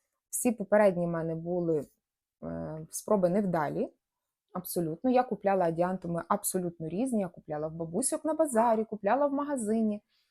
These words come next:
е, брала в знайомих просто поділку. І нічого мені не помагало. Вони все одно в мене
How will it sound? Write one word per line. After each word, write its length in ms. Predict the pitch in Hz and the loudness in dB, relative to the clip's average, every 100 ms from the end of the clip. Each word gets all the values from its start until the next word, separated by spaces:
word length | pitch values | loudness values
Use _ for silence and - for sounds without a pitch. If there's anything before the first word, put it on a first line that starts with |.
| _ _ _ | _ _ _
е, 80 | - | -2
брала 380 | 175 185 233 277 | 0 4 4 4
в 60 | 254 | 4
знайомих 580 | 254 247 220 254 262 - | 4 4 6 6 4 2
просто 560 | 233 240 - 247 226 220 - 202 | -2 -2 -2 0 0 -4 -14 -12
поділку. 680 | - 214 185 190 180 - 185 _ _ _ _ | 0 0 2 0 -2 -8 -10 _ _ _ _
І 200 | - 233 | 0 4
нічого 500 | 196 202 - 220 277 | 4 2 2 2 2
мені 300 | 233 170 175 | 2 0 2
не 160 | 233 196 | 2 2
помагало. 580 | 196 170 165 151 139 151 | 0 -4 -4 -6 -8 -6
Вони 160 | 170 | -4
все 180 | 170 - | -4 -4
одно 180 | 165 160 | -4 -4
в 20 | |
мене 260 | 147 139 | -6 -8